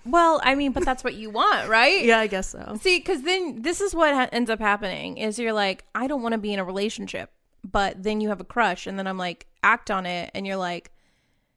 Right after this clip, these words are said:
Speaker 2: No,
Speaker 1: d-,
Speaker 2: sweet-,
Speaker 1: like, because you're so sad. <laughs>
Speaker 2: sweetie, the, the, the, the real relation won't ever be as good as the one in my head. So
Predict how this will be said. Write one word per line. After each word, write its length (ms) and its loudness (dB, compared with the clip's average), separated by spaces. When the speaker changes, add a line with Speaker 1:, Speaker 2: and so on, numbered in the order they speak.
Speaker 2:
No, 120 6
Speaker 1:
d-, 60 0
Speaker 2:
sweet-, 220 2
Speaker 1:
like, 120 8
because 280 0
you're 80 0
so 180 0
sad. 760 2
<laughs> 60 -20
Speaker 2:
sweetie, 340 0
the, 300 -2
the, 480 0
the, 500 0
the 120 -2
real 260 2
relation 500 2
won't 240 -2
ever 220 0
be 140 -2
as 100 -2
good 140 -2
as 120 -10
the 120 -6
one 280 -6
in 80 -6
my 140 -8
head. 420 -8
So 600 6